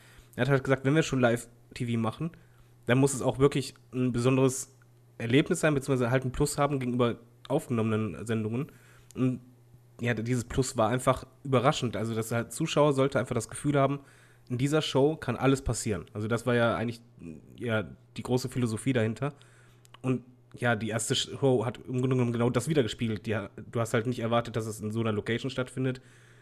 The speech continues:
Du hast die Matches, beziehungsweise die Card nicht erwartet, auch das, was am Ende passiert ist. Es war halt wirklich direkt die erste Sendung, wo so viel passiert ist, wo du einfach als Zuschauer dachtest, okay, da ist echt alles möglich.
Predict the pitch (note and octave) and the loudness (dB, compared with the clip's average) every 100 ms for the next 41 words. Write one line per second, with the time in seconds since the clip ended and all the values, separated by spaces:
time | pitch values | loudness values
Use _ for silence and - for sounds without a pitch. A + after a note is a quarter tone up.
0 | - - G#2+ - A#2+ C3+ - C#3 G#2 A2 | -12 -2 -2 0 0 2 2 -2 -2 -6
1 | A2+ G#2 - A#2+ C3 B2 A#2+ B2 G#2+ A2 | -4 -4 -2 -2 -2 -2 2 2 2 -6
2 | G#2 G#2+ G#2 - G#2+ B2+ C3 C3+ - C3 | -6 -6 -6 -8 -4 -4 -2 -2 0 -2
3 | B2+ B2+ - - - - _ _ _ - | 0 -4 -6 -20 -20 -20 _ _ _ -6
4 | A2+ B2+ B2+ C#3+ C#3+ B2+ C3 - C3 C3+ | 2 4 6 4 2 0 0 0 2 2
5 | D3 C#3 D3+ D3+ C3 B2 C#3+ D3 C#3+ C3+ | 4 2 2 2 2 2 2 -2 -4 0
6 | C#3 C3 B2+ A2+ C3+ - C3+ - A#2+ B2 | 0 0 -2 -2 -2 -4 -4 -2 0 -2
7 | - B2+ - - _ _ _ _ G2+ - | -4 -8 -10 -20 _ _ _ _ -10 -6
8 | - D#3 D3+ A2 G#2+ A2 A2+ - B2+ C3+ | 2 6 6 4 2 -2 -2 -4 -4 -4
9 | - - A#2 B2+ D3+ D3+ - G2+ | -6 -2 0 0 0 -2 -2 -8